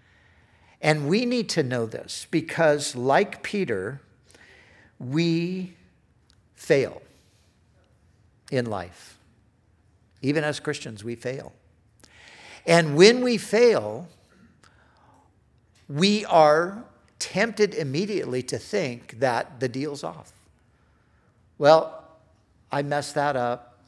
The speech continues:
The, there can't be any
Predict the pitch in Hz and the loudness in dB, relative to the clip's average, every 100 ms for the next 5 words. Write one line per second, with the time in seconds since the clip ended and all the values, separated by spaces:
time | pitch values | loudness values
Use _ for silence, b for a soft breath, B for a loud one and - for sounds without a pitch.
0 | _ _ _ _ - 127 135 - - 160 | _ _ _ _ -20 -10 -10 -10 -10 -10
1 | - 139 127 - 160 - 156 151 143 139 | -6 -4 -4 -2 -4 -2 -4 -4 -4 -4
2 | 135 131 - | -8 -10 -12